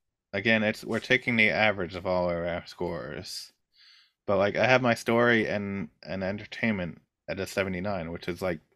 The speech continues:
the bulk of what the movie should actually be.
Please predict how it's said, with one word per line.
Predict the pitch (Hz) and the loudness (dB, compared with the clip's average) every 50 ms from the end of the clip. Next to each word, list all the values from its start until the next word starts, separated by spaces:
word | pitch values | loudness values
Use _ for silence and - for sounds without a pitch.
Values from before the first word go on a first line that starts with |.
| _ _ _ - | _ _ _ -6
the | 113 104 | -6 -4
bulk | 101 107 104 107 98 - - | -2 0 0 0 0 -2 -4
of | 90 90 98 | -6 -6 -4
what | 95 90 90 - | -4 -4 -4 -6
the | 101 98 | -8 -8
movie | 95 92 92 87 85 85 | -8 -6 -6 -6 -6 -6
should | - - 98 95 92 | -6 -4 -4 -4 -4
actually | 92 92 87 - - 90 90 90 92 | -4 -4 -6 -6 -6 -6 -6 -6 -4
be. | 95 95 92 90 78 - - - | -4 -4 -4 -4 -4 -8 -12 -18